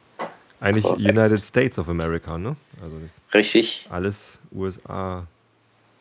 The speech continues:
Speaker 1: Whisky hier.
Speaker 2: Ja.
Speaker 1: Was haben wir denn da? Wir haben eine auffällige mit Wachsverschluss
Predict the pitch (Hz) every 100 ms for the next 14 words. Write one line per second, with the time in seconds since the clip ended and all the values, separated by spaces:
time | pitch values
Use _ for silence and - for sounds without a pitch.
0 | _ - - 87 78 82 80 - _ _
1 | _ _ _ - - - - _ _ _
2 | _ _ _ _ - 90 101 95 85 82
3 | 80 78 80 - 87 101 95 - 92 92
4 | 95 95 95 92 90 90 90 - _ -
5 | - - - - - _ - 95 107 -
6 | - 107 104 98 98 95 95 98 98 98
7 | 92 90 - - - - - - - -
8 | - 92 95 117 - - - 104 95 -
9 | 101 - -